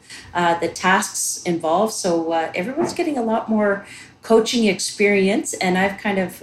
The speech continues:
put my mask on and ju-, just sat back and done some, some of the mentorship, uh, in the, since the fall began. So I'm,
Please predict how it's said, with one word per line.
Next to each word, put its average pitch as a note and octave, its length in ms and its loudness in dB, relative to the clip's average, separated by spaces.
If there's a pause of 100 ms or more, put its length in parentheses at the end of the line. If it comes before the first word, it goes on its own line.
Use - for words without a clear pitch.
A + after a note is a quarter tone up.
(140)
put - 200 -8
my F3+ 160 4
mask G3 420 0
on B3 240 0
and F3 260 0
ju-, F3+ 280 0 (260)
just G3+ 240 -2
sat - 200 2
back G3+ 260 -2
and G3 120 0
done F#3 220 -2
some, F#3+ 340 -2
some G3 220 -4
of F#3 60 -2
the F3 60 -4
mentorship, G#3+ 520 -2 (160)
uh, D#3 320 0 (400)
in E3+ 260 2
the, D#3 320 -2
since - 360 -4
the - 40 -10
fall E3 280 2
began. D#3+ 440 0
So D#3 160 -6
I'm, D3+ 220 -8